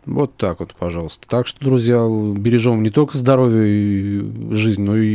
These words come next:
ещё и деньги свои. Думайте, прежде чем что-либо делать. А вообще, давайте по-, немножко скажем, вообще, как понять, что пляж официальный, чтобы мы понимали. Вот пришли мы к пляжу, и ш-, на что должны обратить внимание, чтобы мы точно поняли, что действительно это пляж, в-, на котором можно купаться?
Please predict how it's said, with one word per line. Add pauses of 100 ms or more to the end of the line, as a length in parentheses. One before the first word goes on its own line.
ещё
и
деньги
свои. (240)
Думайте,
прежде
чем
что-либо
делать. (640)
А
вообще,
давайте
по-,
немножко
скажем,
вообще,
как
понять,
что
пляж
официальный,
чтобы
мы
понимали.
Вот
пришли
мы
к
пляжу,
и
ш-,
на
что
должны
обратить
внимание,
чтобы
мы
точно
поняли,
что
действительно
это
пляж, (520)
в-,
на
котором
можно
купаться?